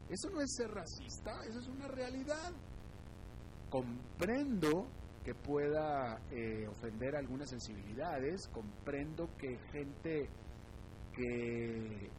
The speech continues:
vaya, yo sentiría feo vaya, es decir, si yo voy a una tienda y veo que los productos mexicanos de una tienda los tienen encerrados,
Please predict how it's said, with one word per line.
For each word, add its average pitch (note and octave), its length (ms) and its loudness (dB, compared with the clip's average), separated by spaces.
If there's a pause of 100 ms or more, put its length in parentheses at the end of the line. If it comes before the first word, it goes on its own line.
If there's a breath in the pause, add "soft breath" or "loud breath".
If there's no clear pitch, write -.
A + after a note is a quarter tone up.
(120)
vaya, C#3+ 220 4
yo C3+ 100 2
sentiría C3 460 -2
feo C#3 180 0 (1400)
vaya, E3 220 0 (100)
es - 100 -4
decir, C3 260 -2
si - 140 -6
yo B2+ 140 2
voy D#3+ 340 6 (160)
a A#2+ 80 -4
una C#3+ 200 0
tienda F3 420 -4 (120)
y A2+ 120 -2
veo D#3 320 0
que C3+ 80 -6
los A#2 140 -4
productos B2+ 420 -4
mexicanos D3+ 500 -4
de D3+ 60 -4
una D#3 120 -2
tienda D3+ 300 -2
los G#2+ 200 -6
tienen C#3+ 240 -2
encerrados, E3 720 4